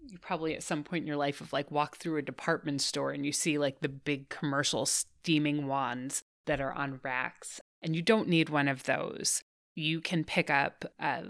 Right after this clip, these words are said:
little at-home steamer. Generally, people use them for travel, I think, at, like, a drugstore,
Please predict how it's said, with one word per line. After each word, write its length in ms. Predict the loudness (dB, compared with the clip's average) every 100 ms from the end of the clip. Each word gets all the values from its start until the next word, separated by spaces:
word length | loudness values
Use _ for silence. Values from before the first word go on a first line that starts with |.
| -8
little 460 | -2 2 2 0 -2
at-home 760 | -2 -2 -4 -2 -2 -2 -4 -2
steamer. 800 | -2 0 0 2 0 -2 -6 _ _ -20 _ -18 -8
Generally, 380 | -6 -4 -6 -6
people 260 | -10 -8
use 200 | -6 -4
them 160 | -2 -4
for 160 | -6
travel, 560 | -8 0 2 2 2 2
I 140 | 0 0
think, 460 | 2 2 0 -4 -16 _ 0
at, 480 | 2 0 -4 -14 -10 -2
like, 180 | 2 2
a 60 |
drugstore, 920 | 2 4 4 4 4 2 0 -2 -4